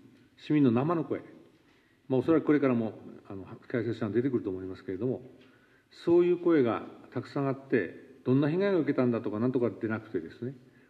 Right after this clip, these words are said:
放射能っていう知らぬ未知の物質の不安、これに苛まれている気持ちというのは、特に子どもさんを持っている保護者の皆さんの気持ちは、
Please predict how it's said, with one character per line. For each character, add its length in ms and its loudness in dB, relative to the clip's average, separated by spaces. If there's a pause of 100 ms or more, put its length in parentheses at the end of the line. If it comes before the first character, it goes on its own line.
(140)
放 140 2
射 160 -2
能 160 2
っ 40 -8
て 200 -6
い 120 4
う 40 -2
知 160 -8
ら 120 0
ぬ 120 2
未 220 2
知 80 0
の 280 0 (580)
物 160 2
質 180 -6
の 300 4
不 200 8
安、 300 0 (400)
こ 120 8
れ 120 8
に 160 4
苛 260 -4 (120)
ま 100 2
れ 100 2
て 120 0
い 40 6
る 100 -2
気 120 -4
持 100 4
ち 100 -8
と 80 2
い 40 2
う 20 2
の 80 2
は、 240 -2 (320)
特 260 10
に 480 2 (380)
子 120 8
ど 80 8
も 120 6
さ 100 0
ん 60 2
を 40 2
持 120 2
っ 20 -8
て 180 -4
い 40 8
る 260 4 (640)
保 100 4
護 80 6
者 140 0
の 60 4
皆 200 2
さ 120 -10
ん 60 -8
の 80 -8
気 100 -12
持 120 -4
ち 120 -4
は、 180 0